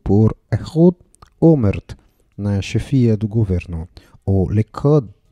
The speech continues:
União em hebraico, é um partido político que congrega a direita conservadora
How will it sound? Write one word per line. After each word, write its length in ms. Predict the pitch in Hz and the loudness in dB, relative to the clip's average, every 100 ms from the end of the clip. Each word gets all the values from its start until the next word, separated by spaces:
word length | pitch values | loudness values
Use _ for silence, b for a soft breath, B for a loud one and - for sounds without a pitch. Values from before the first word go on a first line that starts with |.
| _ | _
União 460 | 151 180 180 170 101 | 2 4 2 2 2
em 220 | 95 92 | 0 -2
hebraico, 560 | 92 101 120 - 95 90 b b _ | -2 0 -2 -4 -10 -10 b b _
é 100 | 135 | 0
um 260 | 143 170 165 | 0 -2 -4
partido 460 | - - - 160 147 | -8 -8 0 2 4
político 560 | 120 127 147 - 107 | 2 2 0 -4 -4
que 240 | - 123 120 | 0 0 0
congrega 760 | - 135 123 120 123 98 98 | 0 0 0 -2 -2 -2 -4
a 40 | 95 | 0
direita 480 | 98 107 139 160 | 0 2 0 -2
conservadora 960 | - 143 - 135 131 151 117 92 85 | -4 -6 -2 0 2 2 0 0 -2